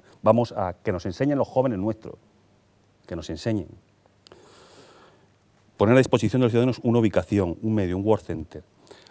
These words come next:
Ayudas al agricultor, creo que nos estamos olvidando de, eh, no olvidando, no lo estamos dando, le recalcaron lo suficiente. Le, eh,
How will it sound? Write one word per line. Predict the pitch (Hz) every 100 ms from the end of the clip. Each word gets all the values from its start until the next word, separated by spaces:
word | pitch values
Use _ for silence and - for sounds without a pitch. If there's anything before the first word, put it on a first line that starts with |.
| -
Ayudas | 104 123 156
al | 143
agricultor, | 104 92 87 85 113 98
creo | 107
que | 113
nos | 104
estamos | 101 113 101
olvidando | 104 98 107 107
de, | 87 92 -
eh, | 90 80 78 - - - - - - - - - -
no | 98
olvidando, | 98 110 104 90
no | 87 104
lo | 110
estamos | - 110
dando, | 107 107 107
le | 104 104
recalcaron | 98 95 92 110
lo |
suficiente. | 101 87 87 117 107 90 76 - - - -
Le, | 87 87 78
eh, | 87 85 80 78